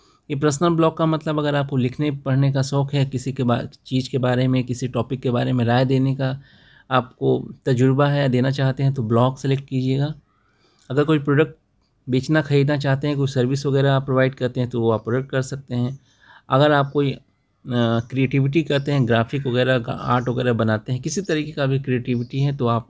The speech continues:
आर्ट सेलेक्ट कर लीजिए। अगर आप कोई ब्रांड हैं, कोई सेलिब्रिटी हैं तो आप ब्रांड सेलेक्ट कर लीजिए।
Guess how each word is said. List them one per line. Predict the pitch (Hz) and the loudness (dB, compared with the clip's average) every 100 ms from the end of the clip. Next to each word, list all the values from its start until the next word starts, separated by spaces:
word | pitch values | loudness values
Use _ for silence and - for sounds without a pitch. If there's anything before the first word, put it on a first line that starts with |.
| - | -4
आर्ट | 127 | -2
सेलेक्ट | 135 139 135 | 0 -2 -2
कर | 135 | -2
लीजिए। | 127 127 131 139 - _ _ - _ - | -2 -2 -2 -4 -8 _ _ -20 _ -2
अगर | 139 151 | 2 4
आप | 147 | 2
कोई | 151 151 | 2 2
ब्रांड | 117 120 135 139 | 4 4 4 4
हैं, | 143 139 | 0 0
कोई | 139 | -2
सेलिब्रिटी | 127 131 127 120 120 143 135 | -2 -2 0 0 -2 0 0
हैं | 131 131 - _ - | 0 -4 -8 _ -4
तो | 113 | -2
आप | 98 104 - 110 | 0 -2 -4 -8
ब्रांड | 104 107 123 | -4 -2 -2
सेलेक्ट | 127 127 - | -2 -6 -6
कर | 123 | -6
लीजिए। | 127 131 135 | -6 -4 -4